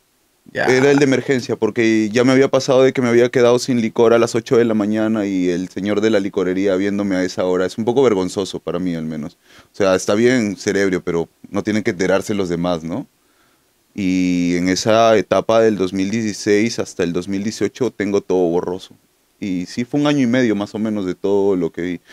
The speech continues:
Speaker 2: Es más, la plata de diálogos y soliloquios se me fue pagando alcohol. Todo lo del disco, todo, absolutamente todo. Era como que ya vendo dos discos hoy día y ya tengo pa' cagarla. Y eso era mi meta. Y es como que, pues,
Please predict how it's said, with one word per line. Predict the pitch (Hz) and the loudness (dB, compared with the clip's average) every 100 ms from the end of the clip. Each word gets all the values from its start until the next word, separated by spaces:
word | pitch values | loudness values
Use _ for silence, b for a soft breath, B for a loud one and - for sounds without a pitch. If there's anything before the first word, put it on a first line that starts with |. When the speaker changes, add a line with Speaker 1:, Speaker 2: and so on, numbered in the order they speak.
| B B B | B B B
Speaker 2:
Es | - | 0
más, | 151 175 107 | 2 0 0
la | 98 | 0
plata | 113 123 151 | 0 2 2
de | 135 | 2
diálogos | 120 120 120 127 | 2 2 2 -2
y | 117 | -4
soliloquios | - 98 92 98 - 131 165 - _ _ _ | -6 -4 -2 -2 -2 -4 -4 -10 _ _ _
se | _ 95 | _ -6
me | 90 | -4
fue | - 123 135 | 0 0 2
pagando | 92 98 110 101 | 2 0 0 -2
alcohol. | 90 165 - _ _ _ _ _ _ _ _ _ | -4 -8 -10 _ _ _ _ _ _ _ _ _
Todo | 117 113 120 | 2 4 4
lo | 120 | 6
del | 107 95 | 4 2
disco, | 85 - 113 | -6 -8 -8
todo, | - 117 | -2 -2
absolutamente | 110 - 110 123 123 127 | -2 -4 -6 -4 -6 -4
todo. | 123 135 | 0 2
Era | 143 | 2
como | 156 139 | 0 -4
que | 139 | -4
ya | 175 | -4
vendo | 180 185 190 | -4 -2 0
dos | 185 | -2
discos | 190 - 185 | -4 -6 -4
hoy | 185 | -4
día | 190 202 | -4 -2
y | 185 | -2
ya | 180 | -2
tengo | 170 170 151 | -4 -6 -8
pa' | - | -12
cagarla. | - 135 135 131 - _ _ _ _ _ _ | -6 -2 -2 -6 -16 _ _ _ _ _ _
Y | 131 | 0
eso | 143 139 | 0 4
era | 151 147 | 4 4
mi | 139 | 2
meta. | 127 127 127 123 _ | 0 -2 -8 -12 _
Y | 123 | -2
es | 117 - | -2 -2
como | 123 127 | -6 -8
que, | - 117 92 | -4 -2 -2
pues, | - 57 - | -4 -8 -8